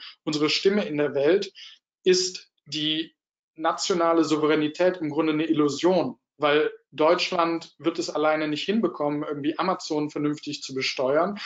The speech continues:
Deutschland wird es nicht alleine hinbekommen, äh, den Klimawandel abzuwenden oder, äh, unsere Werte und unsere Interessen in einer, in, in einer Welt,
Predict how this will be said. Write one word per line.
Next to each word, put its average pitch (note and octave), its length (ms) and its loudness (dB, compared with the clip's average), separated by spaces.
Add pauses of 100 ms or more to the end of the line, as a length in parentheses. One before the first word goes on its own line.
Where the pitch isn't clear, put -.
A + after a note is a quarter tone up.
(160)
Deutschland D#3 420 2
wird E3 120 0
es D#3 120 0
nicht D#3+ 220 -6
alleine D3+ 240 0
hinbekommen, D#3+ 640 0 (320)
äh, D3+ 300 0
den D3+ 140 -4
Klimawandel D#3 600 0
abzuwenden D#3 880 -4
oder, E3 540 6 (260)
äh, D3 400 0 (160)
unsere D3+ 400 2
Werte D#3+ 580 4
und D3+ 220 -2
unsere D3+ 320 -6
Interessen D#3+ 640 -6
in D#3 180 -6
einer, D3 520 2 (120)
in, D3+ 240 -4
in D3+ 120 -10
einer D3 340 -2
Welt, D#3 440 2